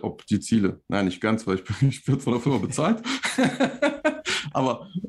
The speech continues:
irgendwo doch egal, ob die Ziele erreicht werden. Es ist das Management, was das, äh, verantwortet.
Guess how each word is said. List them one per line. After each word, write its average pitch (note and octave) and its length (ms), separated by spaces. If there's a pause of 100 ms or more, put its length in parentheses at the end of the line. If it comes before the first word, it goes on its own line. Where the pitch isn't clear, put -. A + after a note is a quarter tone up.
irgendwo D#3+ 360
doch C#3+ 280
egal, B2 320
ob A#2 120
die A2+ 100
Ziele B2 240
erreicht A2 320
werden. G2+ 120
Es A#2 100
ist A2+ 100
das G#2 160
Management, A#2+ 400
was G2 140
das, - 400
äh, G2+ 200 (200)
verantwortet. G2+ 720